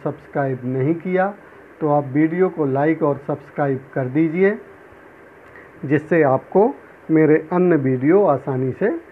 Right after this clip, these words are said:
मिल सकें। और इसी वीडियो के लिंक में मैं, अ, application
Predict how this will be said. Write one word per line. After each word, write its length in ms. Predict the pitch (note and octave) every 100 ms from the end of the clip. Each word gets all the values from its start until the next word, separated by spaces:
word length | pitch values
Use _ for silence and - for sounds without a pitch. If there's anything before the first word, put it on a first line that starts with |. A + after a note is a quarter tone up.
| - - - - - C3+
मिल 260 | C3+ D3
सकें। 420 | D3 E3+ G3 A#3+ D4 - -
और 480 | D3 C#3 C3 B2+ -
इसी 300 | D#3+ D3 F3+
वीडियो 440 | D#3+ D3+ C#3 D3 D3
के 360 | D3 C#3+ C3+
लिंक 340 | B2+ C#3+ D3+ E3+
में 200 | F3 F3
मैं, 300 | E3+ E3+ D#3+
अ, 1300 | D#3+ - - - - D3+ C#3 C3+ B2+ B2 A#2+ - -
application 680 | D3 E3+ D#3+ E3 D#3 F#3